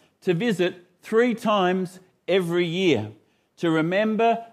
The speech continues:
and celebrate the blessings of God, but also to seek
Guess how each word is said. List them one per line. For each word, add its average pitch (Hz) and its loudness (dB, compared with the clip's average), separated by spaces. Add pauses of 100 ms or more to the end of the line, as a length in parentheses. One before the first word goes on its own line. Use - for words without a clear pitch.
and 143 -4
celebrate 190 0
the 147 -4
blessings 175 -2
of 135 -4
God, 170 0
but 156 -6
also 202 0
to 170 -10
seek - -4